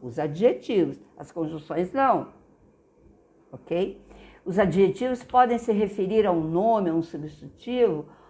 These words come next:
a um substantivo, ou acompanhar o nome com a intenção de qualificá-lo. O adjetivo, sim. As conjunções, não, e por isso está errado. As conjunções têm por finalidade traduzir nossos estados emotivos?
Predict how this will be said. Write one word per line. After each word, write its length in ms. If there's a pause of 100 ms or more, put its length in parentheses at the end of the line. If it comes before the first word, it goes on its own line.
(240)
a 100
um 240
substantivo, 960
ou 160
acompanhar 560
o 80
nome 360
com 100
a 40
intenção 460
de 100
qualificá-lo. 720 (340)
O 160
adjetivo, 640
sim. 420 (140)
As 140
conjunções, 760
não, 340
e 80
por 200
isso 180
está 200
errado. 380 (880)
As 180
conjunções 1300
têm 220
por 280
finalidade 680
traduzir 720
nossos 440
estados 500
emotivos? 760